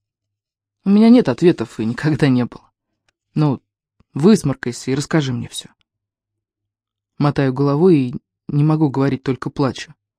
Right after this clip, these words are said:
"Это пойдет тебе на пользу, расскажи". Продолжаю держать глухую оборону. "Хорошо.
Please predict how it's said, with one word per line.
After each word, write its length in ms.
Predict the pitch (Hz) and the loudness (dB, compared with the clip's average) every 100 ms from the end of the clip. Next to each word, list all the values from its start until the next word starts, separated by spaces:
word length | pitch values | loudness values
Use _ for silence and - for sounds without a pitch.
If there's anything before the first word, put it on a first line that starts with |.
| _ _ _ _ | _ _ _ _
"Это 180 | 135 - | -8 -2
пойдет 280 | 170 190 | 2 2
тебе 200 | 190 190 | 2 4
на 120 | 214 226 | 4 6
пользу, 280 | 262 143 | 4 2
расскажи". 580 | 131 - 180 190 196 120 - _ _ _ _ _ _ _ _ _ _ | 0 -2 -2 2 0 0 -8 _ _ _ _ _ _ _ _ _ _
Продолжаю 480 | 143 131 127 151 160 | -4 -2 0 0 0
держать 360 | 143 127 147 | 0 0 -2
глухую 380 | 135 131 - 127 | -2 -4 -2 -2
оборону. 440 | 123 139 127 117 - _ _ _ _ _ _ _ _ | -2 -2 -2 -6 -12 _ _ _ _ _ _ _ _
"Хорошо. 600 | - 135 147 - 117 135 | -10 -6 -6 -6 -8 -10